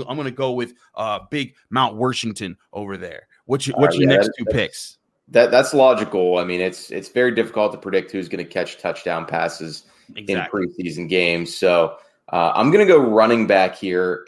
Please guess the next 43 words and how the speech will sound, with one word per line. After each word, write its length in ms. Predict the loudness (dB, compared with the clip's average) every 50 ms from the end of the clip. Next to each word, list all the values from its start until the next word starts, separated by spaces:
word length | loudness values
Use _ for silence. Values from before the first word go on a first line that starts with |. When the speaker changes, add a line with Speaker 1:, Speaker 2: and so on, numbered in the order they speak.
| -12
Speaker 2:
and 180 | -12 -12 -12 -12
take 400 | -4 -4 -4 -4 -4 -8 -16 _ -6
Anthony 400 | -6 -4 -4 -4 -4 -2 -2 -2
McFarland 800 | -2 -4 -6 -8 -6 0 4 4 4 4 4 0 -2 -6 -8 -8
for 140 | -4 -4 -4
a 60 | -2
Speaker 1:
Okay. 140 | 0 0 0
Speaker 2:
couple 220 | 2 0 -2 0
reasons. 480 | 0 0 -2 -2 -2 -4 -4 -6 -8 -12 _ _ _ _ _ _ -12
He's 80 | -10 -4
been 100 | 0 2
having 220 | 2 4 4 2 2
a 40 | 2
good 200 | 2 0 0 0
camp. 340 | 0 0 0 0 -2 -4 -6 _ _ _ _ _ _ _ _ _ _ _ -8
Uh, 200 | -6 -4 -4 -4
Speaker 1:
Yeah. 60 | -4
Speaker 2:
he 60 | -6
was, 160 | -8 -8 -8 -10 -14 _ _
he 160 | -12 -6 -6
was 120 | -6 -6
productive 840 | _ -8 -8 -8 -2 2 4 4 4 4 4 4 4 4 2 -2 -4
last 400 | 0 2 4 4 4 2 0 -4
year 340 | -4 -4 -4 -4 -8 -10 -12 -12
in 100 | -10 -10
the 80 | -10 -10
preseason. 760 | _ -10 -10 -10 -10 -10 -10 -10 -12 -10 -10 -12 -12 -12 _ _ _ _ _ _ _ _ _
He's 480 | -6 -4 -2 -2 0 0 -2 -2 -4 -4
a 100 | -6 -6
fourth 340 | -4 2 4 6 6 6 6
year 200 | 6 4 4 6
guy, 500 | 4 4 4 4 2 2 0 0 -2 -6 -8
so 460 | -12 -4 0 2 2 2 2 0 -2
he, 240 | -4 -4 -6 -6 -4
he 120 | -4 -4 -4
should 200 | -2 -4 -2 0
be 120 | 2 2
able 140 | 4 4 2
to 80 | 0
hit 140 | 0 -2 -2
the 80 | -4 -6
ground 360 | -2 -2 0 0 0 0 0
running 500 | 0 2 2 2 0 -2 -2 -6 -10 _